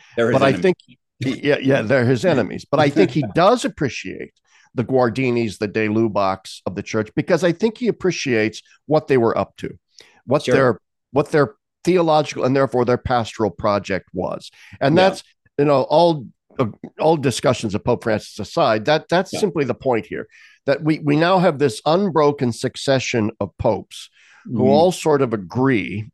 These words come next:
Speaker 2: in one <laughs> fashion or another, some
Speaker 1: Yeah.
Speaker 2: more strongly than other, that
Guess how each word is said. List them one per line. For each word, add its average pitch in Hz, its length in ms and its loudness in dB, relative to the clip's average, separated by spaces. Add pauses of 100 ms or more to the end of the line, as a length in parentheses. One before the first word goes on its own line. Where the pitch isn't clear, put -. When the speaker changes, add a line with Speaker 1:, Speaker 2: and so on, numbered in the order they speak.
Speaker 2:
in 104 160 -2
one 117 200 0
<laughs> - 100 -10
fashion - 340 -6 (120)
or 113 60 -2
another, 95 480 -4 (180)
some - 220 -4
Speaker 1:
Yeah. 113 60 -4
Speaker 2:
more 104 200 -4
strongly 104 340 -6
than 98 120 -4
other, 98 280 -4 (360)
that 139 120 -2